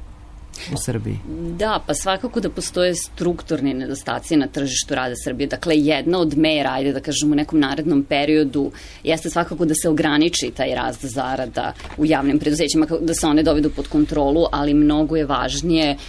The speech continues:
Speaker 2: otkloniti ovo što smo sada rekli, dakle, nejednake uslove, e, za radnike u privatnom i u javnom sektoru. To je taj strukturni nedostatak.
Speaker 1: Da, na koji način to može da se otkloni? Dakle, šta bi to trebalo preduzeti da, da bi se nekako uskladili,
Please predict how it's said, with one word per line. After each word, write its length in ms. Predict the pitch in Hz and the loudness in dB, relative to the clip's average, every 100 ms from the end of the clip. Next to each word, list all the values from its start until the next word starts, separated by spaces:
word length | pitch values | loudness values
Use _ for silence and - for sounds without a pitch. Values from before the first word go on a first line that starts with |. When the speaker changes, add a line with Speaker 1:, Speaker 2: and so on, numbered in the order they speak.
| - | -8
Speaker 2:
otkloniti 720 | 143 - 160 147 143 156 - 139 | -8 -4 0 2 4 2 0 0
ovo 140 | 139 | 0
što 140 | 135 151 | -4 -4
smo 120 | 151 | -4
sada 240 | 147 139 | -2 -2
rekli, 320 | 123 - 156 | -2 -4 -4
dakle, 320 | 143 139 160 156 | -2 -2 0 2
nejednake 720 | 156 165 156 143 139 - 143 | 2 2 2 2 -2 -2 -2
uslove, 680 | 139 139 - 151 139 127 - - - - | -2 -4 -4 -2 -2 -4 -6 -12 -16 -10
e, 60 | 135 135 131 - - - - - | -6 -4 -4 -6 -14 -20 -16 -10
za 400 | 151 151 143 143 | -4 -2 0 0
radnike 440 | 135 131 131 - | 0 -2 -6 -6
u 40 | 127 | -6
privatnom 560 | 139 127 127 139 131 | -6 -6 -6 -4 -4
i 80 | 120 | -4
u 40 | |
javnom 280 | 123 107 131 | -4 -4 -4
sektoru. 300 | 139 131 151 | -4 -4 -6
To 140 | 151 170 | 0 0
je 60 | |
taj 160 | 151 143 | 0 -2
strukturni 640 | 143 143 139 - 139 139 | -2 -6 -6 -6 -2 -2
nedostatak. 460 | 131 120 135 147 139 | -4 -4 0 0 4
Speaker 1:
Da, 60 | 143 | 4
na 100 | 143 | 4
koji 260 | 135 311 | 2 4
način 400 | 277 185 165 143 | 4 2 0 0
to 140 | 135 135 | 2 2
može 300 | 123 120 123 | 2 0 -2
da 120 | 113 | -4
se 280 | - 127 104 | -2 -4 -2
otkloni? 520 | 107 107 - 104 104 104 | -4 -6 -6 -6 -6 -6
Dakle, 260 | 120 139 | -6 -6
šta 260 | 123 - 208 | -6 0 0
bi 120 | 185 | 0
to 140 | 165 156 | -2 -2
trebalo 420 | 147 135 135 120 | 0 0 0 -2
preduzeti 720 | 120 113 113 117 113 - 110 | -2 -4 -4 -4 -6 -4 -4
da, 300 | 110 117 101 117 117 - 110 107 120 107 87 80 98 104 123 | 0 -2 -2 -2 -2 -4 -12 -10 -8 -8 -10 -14 -14 -10 -6
da 200 | 127 143 | 0 0
bi 120 | 143 | 0
se 180 | - 143 | 0 2
nekako 400 | 135 120 127 127 | 0 -2 -6 -4
uskladili, 600 | 117 - 135 113 107 104 | -6 -6 -8 -6 -6 -10